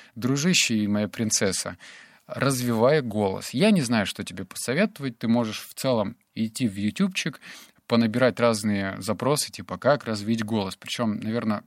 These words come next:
важно не запутаться, потому что кто-то путает голос с умением красиво петь, а кто-то голос с его, не знаю, притягательностью, с его очарованием, потому что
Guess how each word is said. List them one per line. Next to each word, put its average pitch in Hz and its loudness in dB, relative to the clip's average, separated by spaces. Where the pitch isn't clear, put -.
важно 107 0
не 98 -2
запутаться, 110 -6
потому 95 -8
что - -10
кто-то 117 -4
путает 107 -10
голос 104 -2
с - -10
умением 107 2
красиво 107 -2
петь, - -4
а 107 -2
кто-то 147 -2
голос 113 -2
с - -6
его, 113 0
не 117 -4
знаю, 104 -2
притягательностью, 107 -2
с - -4
его 110 0
очарованием, 107 2
потому 101 -6
что 101 -8